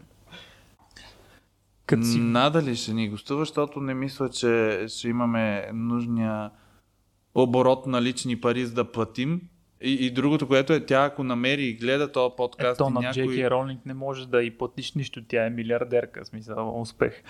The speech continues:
Speaker 2: Е, се тая. Най-малкото да... Се тая. Та,
Speaker 1: Според мен
Speaker 2: ако има кой да й
Speaker 1: Станислав Яревски
Speaker 2: преведе
Speaker 1: е ключа към Джей Кей Ролинг. Първо него ще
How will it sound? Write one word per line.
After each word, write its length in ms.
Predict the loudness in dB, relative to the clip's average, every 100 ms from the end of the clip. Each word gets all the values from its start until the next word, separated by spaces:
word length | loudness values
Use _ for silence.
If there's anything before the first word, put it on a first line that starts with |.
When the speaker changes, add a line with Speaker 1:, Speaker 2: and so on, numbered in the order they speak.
| -2
Speaker 2:
Е, 60 | 0 4
се 200 | 4 4
тая. 520 | 4 4 2 0 -4 -8
Най-малкото 840 | -2 0 2 0 -2 0 2 0
да... 360 | -2 -4 -4 -6 _ _ _ _ _ _ _ _ _ _ _ -12
Се 200 | -2 0
тая. 200 | 0 -8
Та, 120 | -10 -18
Speaker 1:
Според 380 | -2 4 4 4
мен 380 | 2 2 2 -2 _ _ 0
Speaker 2:
ако 260 | 0 2
има 120 | 2 4
кой 240 | 6 6
да 60 | 6
й 40 |
Speaker 1:
Станислав 140 | 6 4
Яревски 320 | 6 4 2
Speaker 2:
преведе 220 | 0 2 0
Speaker 1:
е 80 | -2
ключа 580 | -6 -10 -6 -2 -2
към 200 | -2 -4
Джей 220 | 0 0 0
Кей 200 | 0 2
Ролинг. 360 | 2 0 0
Първо 240 | 0 0 0
него 300 | 0 0 -2
ще 360 | -2 -2 -4